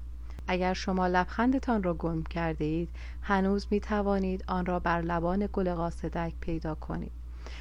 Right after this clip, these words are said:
و از چندان بد نیست. شما آنقدر آگاهی دارید که متوجه شوید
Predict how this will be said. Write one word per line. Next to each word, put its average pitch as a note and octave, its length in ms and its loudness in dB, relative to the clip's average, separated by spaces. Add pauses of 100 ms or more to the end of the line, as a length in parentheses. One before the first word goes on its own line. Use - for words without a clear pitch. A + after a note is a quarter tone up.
(160)
و C4 40 12
از D4 240 10
چندان F3+ 480 4
بد E3 260 2
نیست. D#3+ 360 -4
شما G3 340 2
آنقدر G3 600 6
آگاهی F3+ 500 2
دارید F3+ 380 2
که - 120 -4
متوجه E3 680 0
شوید F#3 480 2